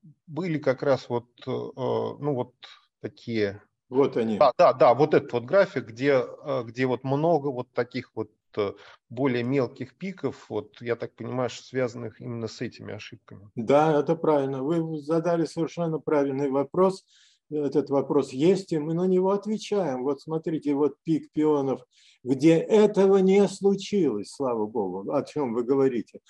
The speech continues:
Speaker 2: Конец не потерян. Еще что-то, э, сильного рассеяния не произошло.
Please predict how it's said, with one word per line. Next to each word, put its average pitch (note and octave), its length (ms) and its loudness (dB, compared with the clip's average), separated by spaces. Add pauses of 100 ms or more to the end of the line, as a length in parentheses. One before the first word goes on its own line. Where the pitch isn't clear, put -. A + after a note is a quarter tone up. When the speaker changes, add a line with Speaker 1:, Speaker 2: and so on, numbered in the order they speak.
(140)
Speaker 2:
Конец F#3 460 4
не F#3+ 140 2
потерян. F#3 640 2 (320)
Еще D3+ 420 4
что-то, F3 400 2 (100)
э, D3 440 0
сильного F#3 520 2
рассеяния F3+ 600 2
не F3 180 -4
произошло. E3 800 -4